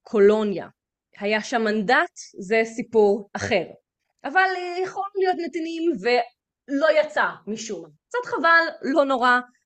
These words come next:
נהיה חזקים. והארי ומייגן כל הזמן מתארים בין השורות איזה פספוס עצום זה בשביל ה-Commonwealth.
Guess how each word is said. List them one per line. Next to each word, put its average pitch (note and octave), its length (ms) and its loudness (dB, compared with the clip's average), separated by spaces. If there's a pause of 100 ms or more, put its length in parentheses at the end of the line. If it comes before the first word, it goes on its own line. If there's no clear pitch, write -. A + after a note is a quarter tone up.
(100)
נהיה A3 140 0
חזקים. G#3 440 -6 (420)
והארי C4 420 4
ומייגן C#4+ 320 4
כל C#4+ 100 2
הזמן C#4 360 0
מתארים B3+ 600 0 (420)
בין A#3+ 140 0
השורות B3 460 -2
איזה C4 340 2 (180)
פספוס C#4 580 -14
עצום E4+ 500 -6
זה F3+ 180 -2 (320)
בשביל G#3+ 300 -2
ה-Commonwealth. A3 600 -2